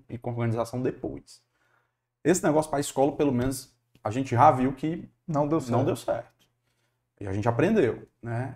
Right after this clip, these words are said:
Speaker 1: E aí, o professor Nazareno me ensinou muito sobre, sobre educação, sobre como funciona a escola, e eu fui entendendo, né? Assim, eu vi dentro de casa e vi dentro da empresa que isso não dá certo, não dá certo.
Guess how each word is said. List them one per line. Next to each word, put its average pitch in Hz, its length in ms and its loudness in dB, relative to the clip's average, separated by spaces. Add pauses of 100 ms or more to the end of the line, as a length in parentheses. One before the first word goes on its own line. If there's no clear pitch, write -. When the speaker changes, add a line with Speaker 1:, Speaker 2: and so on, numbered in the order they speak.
Speaker 1:
E 113 140 -4
aí, 123 680 0 (920)
o - 20 -20
professor 117 220 -6
Nazareno 113 640 -2 (200)
me 117 160 -4
ensinou 123 320 -2
muito 147 680 2
sobre, 147 520 -2 (400)
sobre 120 300 0
educação, 120 800 0
sobre 117 200 -4
como 123 200 -6
funciona 117 340 -6
a 107 60 -6
escola, 117 420 -2
e 123 40 -2
eu 120 100 0
fui 131 160 -4
entendendo, 135 760 -4 (460)
né? 120 180 -4
Assim, 117 240 -6
eu 107 100 -2
vi 127 220 2
dentro 127 160 2
de 107 60 -6
casa 123 600 0
e 139 140 0
vi 117 220 0
dentro 131 160 -4
da 147 80 -4
empresa 156 560 0 (560)
que 165 80 -2
isso 170 180 -4
não 165 300 4
dá 170 100 2
certo, 110 420 -4 (360)
não 117 160 -2
dá 160 100 -2
certo. 110 300 -10